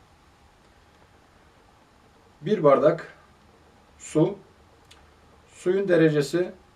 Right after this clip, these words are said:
oda sıcaklığı kadar ve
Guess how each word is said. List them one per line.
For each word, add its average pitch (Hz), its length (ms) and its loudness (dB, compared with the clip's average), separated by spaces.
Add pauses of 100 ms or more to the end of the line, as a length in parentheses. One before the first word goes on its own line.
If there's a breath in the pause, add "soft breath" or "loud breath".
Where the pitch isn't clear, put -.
(640)
oda 143 200 0
sıcaklığı 165 640 -2 (320)
kadar 160 340 -2 (1160)
ve 156 200 0